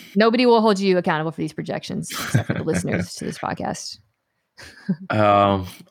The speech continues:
Speaker 2: I, I think Trayvon Walker goes number one
Speaker 1: Ah!
Speaker 2: overall. I, I think he, I think there's a lot of steam behind that right now.
Speaker 1: Woo!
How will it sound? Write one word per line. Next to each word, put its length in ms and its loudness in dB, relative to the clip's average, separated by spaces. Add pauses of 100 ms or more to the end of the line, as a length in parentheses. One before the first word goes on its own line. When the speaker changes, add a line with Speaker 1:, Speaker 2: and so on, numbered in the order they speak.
Speaker 2:
I, 180 2
I 40 2
think 220 -2
Trayvon 380 2
Walker 440 2 (180)
goes 220 2
number 220 2
one 280 2 (140)
Speaker 1:
Ah! 560 6
Speaker 2:
overall. 320 2 (500)
I, 300 2
I 40 2
think 260 -2
he, 320 0 (100)
I 80 0
think 240 -2
there's 160 2
a 40 4
lot 180 6
of 60 -2
steam 280 0
behind 360 4
that 120 4
right 180 4
now. 260 2
Speaker 1:
Woo! 120 6